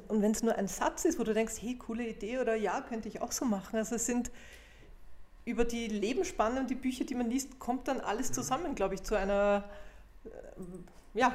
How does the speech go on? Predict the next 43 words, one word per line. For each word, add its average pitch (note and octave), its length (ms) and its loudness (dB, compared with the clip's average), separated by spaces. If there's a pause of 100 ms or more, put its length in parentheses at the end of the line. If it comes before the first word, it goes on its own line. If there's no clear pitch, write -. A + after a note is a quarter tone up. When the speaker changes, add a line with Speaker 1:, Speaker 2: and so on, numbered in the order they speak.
Speaker 1:
zu - 160 4
einem G#3+ 380 4
Mindset A#3 560 2
und B3 400 -2 (600)
Speaker 2:
Was, A2+ 180 0
was C3+ 100 4
ich A#2+ 60 4
auch - 160 4
interessant A#2+ 480 0
finde, C3+ 240 2
ist, - 120 -4
wenn A2+ 120 2
man A2+ 80 4
ein G#2 120 2
Buch C3 320 -2 (100)
zweimal A#2+ 300 2
liest. - 280 -2 (160)
Und C3 100 2
Speaker 1:
Ja. G#3 80 10
Speaker 2:
zwar B2 140 10
jetzt - 200 2
nicht A#2 320 0 (100)
im A2 520 -2
zeitlich - 460 2
schnell A2+ 200 4
hintereinander B2 600 2
Speaker 1:
Genau. C3+ 160 2
Speaker 2:
Abfolge, B2 220 6
sondern A2+ 400 2 (180)
über A#2 180 4
Jahre A2+ 400 4
dann G#2+ 180 -2
hinweg, G#2 360 -2
was G#2 160 -2
man G#2+ 160 0
dann B2 180 6
aus A2 260 0
dem G2 140 -2
Buch - 220 -2
rausliest. - 600 -6 (160)
Speaker 1:
Wieder - 200 10
was F#3+ 140 0
anderes. F#3+ 520 -2